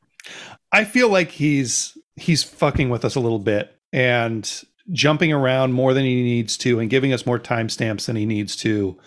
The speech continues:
probably in response to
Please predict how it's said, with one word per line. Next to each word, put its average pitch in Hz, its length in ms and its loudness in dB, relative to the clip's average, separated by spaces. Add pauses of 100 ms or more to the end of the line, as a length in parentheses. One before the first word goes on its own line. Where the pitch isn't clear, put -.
(100)
probably 156 580 2
in 139 100 0
response 131 680 0
to 113 720 2